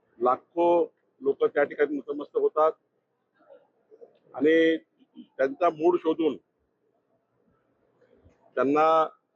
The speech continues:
कुणी कुणी आपापल्या पद्धतीने साईबाबाबद्दल अनादर व्यक्त करत असतील, तर मला वाटतं हा घोर अपमान आहे.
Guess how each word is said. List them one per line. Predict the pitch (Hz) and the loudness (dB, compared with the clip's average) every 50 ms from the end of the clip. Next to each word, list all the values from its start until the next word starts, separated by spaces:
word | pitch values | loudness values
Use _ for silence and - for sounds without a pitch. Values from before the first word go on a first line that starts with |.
| _ _ _ _ | _ _ _ _
कुणी | 139 147 165 | -10 -8 -8
कुणी | 160 - 160 160 | -8 -8 -8 -6
आपापल्या | 160 139 131 - 156 151 - 160 165 160 160 | -4 -4 -4 -2 -4 -6 -4 -2 0 0 0
पद्धतीने | 160 - 143 135 131 156 160 - 160 156 160 160 160 160 156 | 0 -4 -10 -2 0 0 0 0 -4 -2 0 2 4 2 2
साईबाबाबद्दल | 147 - _ _ _ _ _ _ _ _ _ _ _ _ _ _ _ _ _ _ 135 - 160 160 170 170 165 160 160 147 147 156 127 107 - _ _ _ _ _ _ _ _ _ _ _ _ _ _ _ _ _ | 0 -4 _ _ _ _ _ _ _ _ _ _ _ _ _ _ _ _ _ _ -6 -2 0 2 2 2 2 0 -2 0 0 0 0 0 -4 _ _ _ _ _ _ _ _ _ _ _ _ _ _ _ _ _
अनादर | 120 120 143 165 160 185 185 | -4 -2 0 0 0 0 0
व्यक्त | 175 165 - - - | 0 -2 -2 -4 -6
करत | 165 160 156 147 - | -6 -6 -6 -6 -10
असतील, | 139 - _ 156 147 123 98 - _ _ _ _ _ _ _ _ _ _ _ _ _ _ _ _ 135 | -16 -18 _ -6 -4 -4 -4 -8 _ _ _ _ _ _ _ _ _ _ _ _ _ _ _ _ -8
तर | 139 | -6
मला | 135 143 147 151 | -2 0 0 2
वाटतं | 151 151 147 _ 160 | 2 0 0 _ -4
हा | 139 131 151 143 | -2 0 0 -2
घोर | - - 120 151 170 | -2 0 0 2 2
अपमान | 147 131 - 135 147 143 135 | 2 -2 -2 -6 -6 -6 -4
आहे. | 117 92 | -6 -10